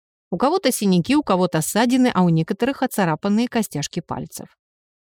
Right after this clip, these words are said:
Отметив этот факт, я к своему неудовольствию была вынуждена признать, что и сегодня все и разом проигнорировали академическую форму.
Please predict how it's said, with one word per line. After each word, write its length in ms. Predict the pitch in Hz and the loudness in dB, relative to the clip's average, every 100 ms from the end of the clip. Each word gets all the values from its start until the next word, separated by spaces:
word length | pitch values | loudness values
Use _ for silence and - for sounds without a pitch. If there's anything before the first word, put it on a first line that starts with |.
| _ _ _ | _ _ _
Отметив 420 | 165 - 330 254 | -6 -2 -2 -2
этот 220 | 190 180 | -2 -2
факт, 400 | - 180 220 - - | -2 0 0 -2 -2
я 200 | 202 294 | 0 0
к 80 | - | 0
своему 320 | 208 208 262 | 2 4 4
неудовольствию 720 | 233 185 185 185 302 - 269 | 4 4 2 2 0 0 0
была 240 | 202 202 170 | 2 2 2
вынуждена 500 | 208 220 190 190 170 | 2 0 2 2 0
признать, 460 | 170 165 226 262 | -2 0 0 0
что 160 | - 208 | -2 -2
и 160 | - | 0
сегодня 680 | 196 - 165 208 269 180 - - _ _ _ | -2 -2 -2 0 0 -2 -4 -12 _ _ _
все 340 | - - 262 269 | -8 -2 0 2
и 160 | 202 | 2
разом 540 | 180 214 254 196 160 170 | 2 4 2 2 -2 -2
проигнорировали 920 | 240 285 233 226 190 180 220 262 277 | -2 0 2 4 4 4 4 2 0
академическую 840 | - - 175 175 151 - - 170 | -2 0 2 2 0 -4 -8 -6
форму. 420 | 175 - - - | -6 -8 -10 -12